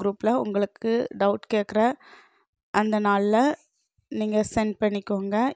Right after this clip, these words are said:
எல்லாத்தையுமே நான் நோட் பண்ணி வச்சுக்குவேன். செகண்ட் ஒரு கேவ் லைன், லாங்கா இருக்க கேவ் லைன்.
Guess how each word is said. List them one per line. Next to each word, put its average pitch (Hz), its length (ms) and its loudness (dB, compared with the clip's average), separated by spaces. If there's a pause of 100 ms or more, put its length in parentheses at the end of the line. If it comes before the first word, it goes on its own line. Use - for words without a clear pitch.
(120)
எல்லாத்தையுமே 214 500 0
நான் 208 140 -4
நோட் 196 220 -8
பண்ணி 202 180 -2
வச்சுக்குவேன். 202 500 -4 (4000)
செகண்ட் 233 360 -2
ஒரு 226 80 0 (120)
கேவ் 208 300 4
லைன், 202 160 -2 (380)
லாங்கா 214 420 0
இருக்க 208 180 -6 (120)
கேவ் 202 280 0
லைன். 226 200 -6